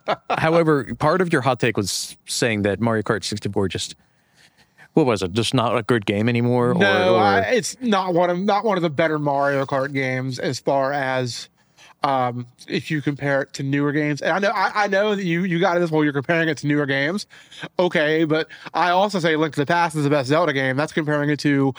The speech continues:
Speaker 2: all but two other Zelda games in existence.
Speaker 1: And we've, we've talked about this on Discord, but it's, it's, it's a bit rough to talk about, uh, s-, like, the first three D Mario Kart, which, I mean, there's one leg up on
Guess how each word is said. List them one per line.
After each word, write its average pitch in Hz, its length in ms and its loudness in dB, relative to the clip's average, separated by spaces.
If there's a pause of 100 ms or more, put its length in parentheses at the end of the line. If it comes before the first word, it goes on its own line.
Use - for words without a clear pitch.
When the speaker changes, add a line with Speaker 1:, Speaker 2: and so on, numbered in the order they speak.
(200)
Speaker 2:
all 175 200 6
but 160 220 2
two 196 220 2
other 151 140 2
Zelda 143 240 2
games 131 220 -2
in 131 60 -2
existence. 131 480 -6
Speaker 1:
And 131 80 2
we've, 131 160 2
we've 127 180 2
talked 110 200 0
about 95 180 0
this 95 160 -4
on 87 80 -2
Discord, 90 380 -4
but 98 120 -2
it's, 95 140 -4
it's, - 320 -4
it's 165 160 0
a 156 80 2
bit 110 140 0
rough 101 280 0
to 110 80 -4
talk 95 300 -2
about, 95 400 -2
uh, 90 300 -4 (520)
s-, - 160 -8 (140)
like, 107 160 0
the 113 80 -2
first - 500 -2
three 104 280 0
D 95 420 0 (240)
Mario 92 260 0
Kart, 90 300 0
which, - 300 -2
I 120 40 -2
mean, 104 220 -2 (720)
there's 127 180 0
one 120 160 0
leg 107 160 0
up 101 140 0
on 95 180 -2